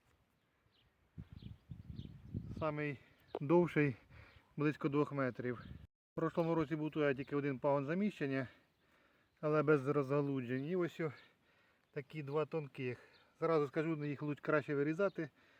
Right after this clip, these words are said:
тому що толку з них дуже мало. Вони нормально не визріли, хворіють,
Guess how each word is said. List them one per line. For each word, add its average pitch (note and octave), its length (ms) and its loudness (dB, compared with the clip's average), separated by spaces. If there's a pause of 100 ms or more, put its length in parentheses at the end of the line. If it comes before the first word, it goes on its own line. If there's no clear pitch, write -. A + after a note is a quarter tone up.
(460)
тому D3+ 240 -6
що D3+ 180 -6
толку F3+ 400 -4
з D3+ 80 -8
них D#3+ 340 -2 (320)
дуже D#3 280 -4
мало. B2 420 -4 (1900)
Вони D3+ 120 -4
нормально D3+ 460 0
не D3 120 -2
визріли, D#3+ 440 2
хворіють, E3 580 -6